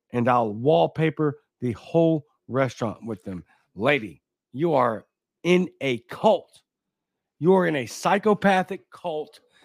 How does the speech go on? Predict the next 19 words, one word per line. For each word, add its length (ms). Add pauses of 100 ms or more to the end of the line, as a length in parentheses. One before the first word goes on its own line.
(3000)
And 100
maybe 200
she's 200
not. 300
Maybe, 480 (180)
uh, 200 (100)
like, 220
there's 180
a 40
lot 200
of 60
these 100
people, 520 (540)
admittedly, 760 (2500)
they 100
will 140
do 180
this 220
stuff 300